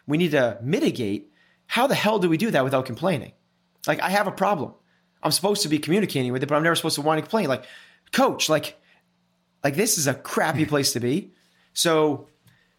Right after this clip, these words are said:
Speaker 1: we, we set, we set it up the right way, and we let people know.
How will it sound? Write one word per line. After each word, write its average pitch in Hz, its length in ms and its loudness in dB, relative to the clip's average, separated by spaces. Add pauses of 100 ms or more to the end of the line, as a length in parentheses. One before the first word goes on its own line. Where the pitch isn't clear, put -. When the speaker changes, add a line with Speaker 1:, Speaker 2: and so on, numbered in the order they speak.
Speaker 1:
we, 170 680 0 (460)
we 160 140 0
set, - 460 -2 (100)
we 147 200 -2
set 151 240 0
it 190 80 0
up 226 140 0
the 143 60 -2
right 147 120 2
way, 202 100 0
and 143 80 -2
we 135 80 -2
let 156 140 2
people 151 180 -4
know. 190 300 -2